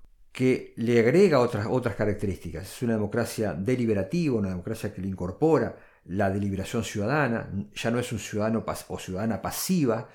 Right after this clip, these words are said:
y pasivo, sino una ciudadanía activa, una ciudadanía que se siente parte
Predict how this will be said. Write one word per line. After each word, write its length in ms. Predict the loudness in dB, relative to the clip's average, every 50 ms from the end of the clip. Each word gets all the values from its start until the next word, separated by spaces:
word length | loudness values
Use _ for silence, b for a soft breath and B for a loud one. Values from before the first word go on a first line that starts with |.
| B B B B B B B B _ -14
y 120 | -12 -10
pasivo, 460 | -8 -8 -8 -4 0 2 2 2 2
sino 440 | 2 0 -2 -2 -2 -2 -4 -8 -10 b b b b b b b b b b b b b b -20 -20 _ -16 -14 -8 -4
una 180 | 0 0 0
ciudadanía 420 | 0 0 0 2 2 2 2 2 0
activa, 500 | 0 0 2 2 4 4 2 0 -4 -10 -10
una 180 | -6 -4 -4 -4
ciudadanía 400 | -4 -4 -4 -2 0 0 -2 -2
que 80 | -4 -8
se 140 | -8 -6
siente 340 | -4 -2 -2 -2 -2 -2 -4
parte 560 | -2 -2 -2 -2 -2 -4 -8 -10 -10 -12 _